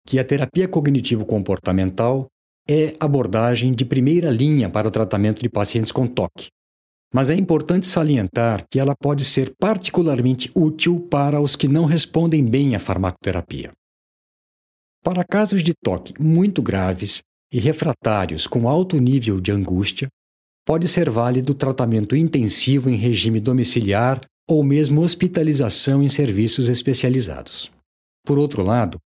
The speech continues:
escute bem: como regra, não se interna um paciente com toque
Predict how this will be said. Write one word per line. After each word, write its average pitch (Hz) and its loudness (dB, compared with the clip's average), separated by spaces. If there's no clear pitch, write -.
escute 180 0
bem: 82 -4
como 170 0
regra, 98 -2
não 147 2
se - 0
interna 120 0
um 101 -2
paciente 92 -2
com 151 0
toque 123 -4